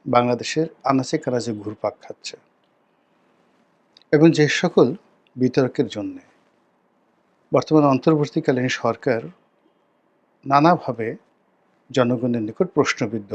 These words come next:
হচ্ছিল এবং যে সকল বিতর্ক নিয়ে তারা খোলামেলা কিছু বলতে পারেনি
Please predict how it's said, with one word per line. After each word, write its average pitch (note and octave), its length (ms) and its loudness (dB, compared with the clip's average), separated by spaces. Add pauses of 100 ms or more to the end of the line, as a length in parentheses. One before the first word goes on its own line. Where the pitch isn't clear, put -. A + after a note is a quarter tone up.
হচ্ছিল - 460 -10 (2250)
এবং E3+ 220 6 (300)
যে D3+ 120 2
সকল E3+ 260 4
বিতর্ক D#3+ 380 2
নিয়ে F3 240 2
তারা C#3+ 160 4 (120)
খোলামেলা D#3 600 4
কিছু - 300 -6 (640)
বলতে B2+ 320 0
পারেনি G2+ 460 -10